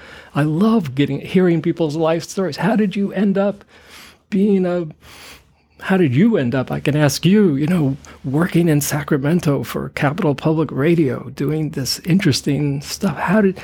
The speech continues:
and then to hear the story of some, of where people, what people move through to get to that place.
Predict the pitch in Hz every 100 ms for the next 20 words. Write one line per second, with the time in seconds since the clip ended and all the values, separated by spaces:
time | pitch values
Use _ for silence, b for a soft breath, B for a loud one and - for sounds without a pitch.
0 | B 180 165 185 160 - - 202 196 175
1 | 151 - - 175 185 147 135 120 - 147
2 | 143 147 151 135 156 165 147 - - 156
3 | - 139 185 - - - 151 147 160 156
4 | - 165 123 127 139 156 165 143 139 -
5 | 151 143